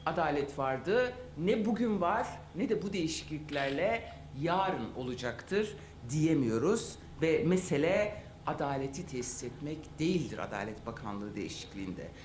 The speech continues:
Ne var gündemde? Dikkat edin, Adalet Bakanı değişti, gece yarısı affını istedi. Artık istifa ve görevden almada af olarak nitelendiriliyor. O da ayrı bir garabet.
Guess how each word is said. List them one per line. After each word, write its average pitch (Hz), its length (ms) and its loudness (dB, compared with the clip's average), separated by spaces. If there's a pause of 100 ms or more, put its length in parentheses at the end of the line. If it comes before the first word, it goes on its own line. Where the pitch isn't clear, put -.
(220)
Ne 262 220 4
var 277 180 4
gündemde? 180 840 0 (100)
Dikkat 294 280 -4
edin, 180 380 -4
Adalet 170 460 -2
Bakanı 123 380 -6
değişti, 143 540 -2
gece 143 220 -2
yarısı 175 640 -2 (320)
affını 180 360 -2
istedi. 143 600 -2
Artık - 360 -4
istifa 185 520 -4
ve 151 60 0
görevden 156 760 0
almada 123 640 0 (360)
af 285 240 -4
olarak 131 400 0
nitelendiriliyor. 120 800 -6
O 135 140 -6
da 151 120 -6
ayrı 147 280 -4
bir 123 180 -6
garabet. 107 640 0